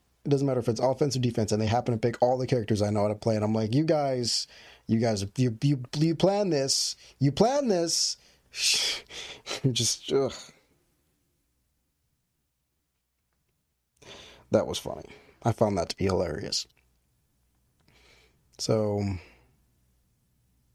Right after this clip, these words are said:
yeah, I just, I really, uh, I don't know. I mean, granted, I,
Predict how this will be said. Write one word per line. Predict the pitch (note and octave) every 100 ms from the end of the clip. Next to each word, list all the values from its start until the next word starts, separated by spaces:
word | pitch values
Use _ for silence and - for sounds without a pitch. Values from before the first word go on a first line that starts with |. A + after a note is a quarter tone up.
| _ _ _ _ _ _
yeah, | - A#2 F#3 B2+
I | C3
just, | C3 C#3 - - - _ _ _ _ _ _ _ _ _ _ _ _ _ -
I | C#3
really, | B2+ C#3 C#3 C3 B2+
uh, | B2 B2 B2+ A2 - - _ _ _ _ _ _ _ _ _ _ _ _ _ _ _ _ _ _ _ _ _ _ _ _ _ _ _ _ _ _ _ _ _ _ _ _ _ _ _ _
I | A#3
don't | G3+ A3+
know. | D#3+ G#2 G#2+ - _ _ _ _ _ -
I | D#3
mean, | F3 D#3
granted, | C3 E3 F#3+ E3+
I, | C#3+